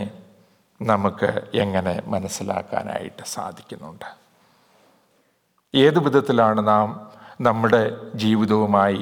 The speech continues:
ഈ ക്രിസ്തു ഇന്ന് നമ്മളിൽ പ്രവർത്തിക്കുന്നത്? വചനം ജഡം ധരിച്ച്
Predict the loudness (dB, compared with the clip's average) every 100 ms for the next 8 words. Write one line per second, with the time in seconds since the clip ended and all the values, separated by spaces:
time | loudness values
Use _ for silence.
0 | -4 -4 -4 -4 -6 -6 -6 -6 -4 -4
1 | -4 -2 -4 -4 -14 -20 -20 _ _ _
2 | _ _ _ _ _ _ _ _ _ _
3 | _ _ _ _ _ _ _ -4 -2 2
4 | 4 4 2 2 2 2 0 -10 -12 -14
5 | -18 -20 _ _ _ _ _ _ _ _
6 | _ _ _ _ _ 0 0 2 0 0
7 | -4 -14 -16 -4 0 2 2 0 0 -2
8 | -6